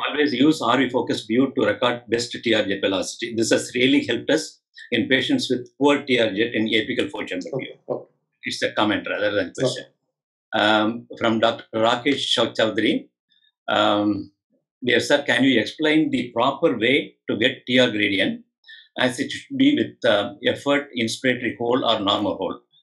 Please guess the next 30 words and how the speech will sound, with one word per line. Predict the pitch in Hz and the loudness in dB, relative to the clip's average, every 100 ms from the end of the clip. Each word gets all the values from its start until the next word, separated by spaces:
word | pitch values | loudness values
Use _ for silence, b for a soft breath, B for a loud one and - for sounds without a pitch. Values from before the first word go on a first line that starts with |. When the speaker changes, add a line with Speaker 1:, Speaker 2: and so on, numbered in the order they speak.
| - | -6
Speaker 1:
I | 104 | 0
think | 139 | 0
I've | 127 104 | 2 2
already | 117 110 120 | 0 -2 0
told. | 110 107 | 0 0
I | 113 | -2
think | 135 120 | -2 -4
you | 123 | 0
can, | 117 98 - B B B - | 0 0 -6 B B B 0
you | 113 | 2
know, | 117 113 120 127 | 2 0 0 4
reiterate | 143 127 113 104 85 | 4 4 2 0 0
that. | 82 - - - _ _ - 131 | -6 -6 -16 -20 _ _ -6 -6
Speaker 2:
Okay. | - - _ _ _ - | -6 -16 _ _ _ -2
The, | 170 165 156 156 165 | 2 4 2 -4 -8
actually, | - 202 190 | 2 6 6
the, | 151 143 139 135 123 _ | 6 0 0 -2 -6 _
if | 143 143 | -6 -4
you | 143 139 139 143 | 0 0 0 0
ask | 185 180 - | 0 0 0
whether | 156 160 175 135 | 0 4 4 4
how, | 135 - | -4 -4
how | 147 190 | 2 4
to, | 175 | 4
how | 156 196 | 4 4
to | 185 | 2
get | 180 185 | 2 2
a | - | 0
continuous | 160 165 190 190 175 | -2 6 6 6 4
spectrum, | - 147 - 135 | 0 -2 -2 -8